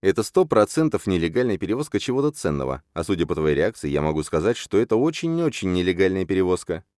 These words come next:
«Тебе лучше в это не вникать». «Я ведь твой наследник, разве ты не планируешь оставить мне все свои активы?» «Тут дело не в этом, я собираюсь стать графом, и мне на это нужны дополнительные средства».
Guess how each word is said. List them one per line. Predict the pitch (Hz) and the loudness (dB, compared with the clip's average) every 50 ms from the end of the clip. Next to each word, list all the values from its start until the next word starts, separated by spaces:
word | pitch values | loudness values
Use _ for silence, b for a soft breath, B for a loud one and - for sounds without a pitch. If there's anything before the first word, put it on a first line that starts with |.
| _ _ _ _ _ _ _ _ _ _ | _ _ _ _ _ _ _ _ _ _
«Тебе | - 69 69 78 | -6 0 2 2
лучше | 78 85 85 - 85 | 2 2 0 0 2
в | 80 | 2
это | 82 - 82 | 2 2 2
не | 82 80 | 0 0
вникать». | 73 78 82 78 - 78 - 58 - - _ _ _ _ _ _ - - | 0 0 -2 0 0 0 -2 -2 -6 -12 _ _ _ _ _ _ -4 -2
«Я | 120 | 0
ведь | 131 139 147 | 0 0 0
твой | - 151 156 | 0 0 0
наследник, | 151 160 160 - - 160 151 107 87 80 - | 2 0 0 -2 -2 -2 0 0 -2 -2 0
разве | 107 123 113 110 107 | 0 0 2 0 -2
ты | 104 - | -2 0
не | 113 110 | -2 -2
планируешь | 107 117 123 139 185 214 220 170 117 95 - | 0 0 0 0 0 -2 0 0 0 0 2
оставить | 120 110 - - 131 117 110 104 - | 0 0 0 0 0 0 0 0 -2
мне | 113 113 110 110 113 113 | -2 0 0 0 0 -2
все | 107 - - - 147 104 | -4 -6 -4 0 0 0
свои | - - 82 78 78 82 | 0 0 0 2 2 2
активы?» | 85 87 - - - 82 76 76 78 78 _ _ _ _ _ _ - | 2 0 -2 -4 -4 -2 0 0 -2 -4 _ _ _ _ _ _ -4
«Тут | - 78 78 | -2 -2 0
дело | 76 82 85 82 | 2 4 4 4
не | 82 85 85 | 4 2 2
в | 80 | 2
этом, | 80 73 - 52 58 | 2 0 0 -2 -4
я | 67 73 | -4 -4
собираюсь | 76 - 85 82 82 92 90 85 | -4 -2 0 2 4 4 4 2
стать | - - 95 82 80 | 2 0 0 0 0
графом, | 76 82 80 80 82 - 104 98 95 _ _ | 0 2 2 2 0 0 -2 -4 -6 _ _
и | - 78 | -6 -4
мне | 76 78 78 80 | -2 0 2 2
на | 82 87 | 2 2
это | 90 90 87 95 | 2 0 0 0
нужны | 87 87 82 78 87 85 87 82 | 0 0 0 -2 -2 -2 -2 -2
дополнительные | 73 82 78 85 78 76 78 76 - - 76 73 73 | -4 -4 -2 0 2 2 0 -2 -4 -4 -4 -4 -2
средства». | - 76 67 60 - - - 50 - | -2 -2 -4 -4 -4 -6 -12 -12 -12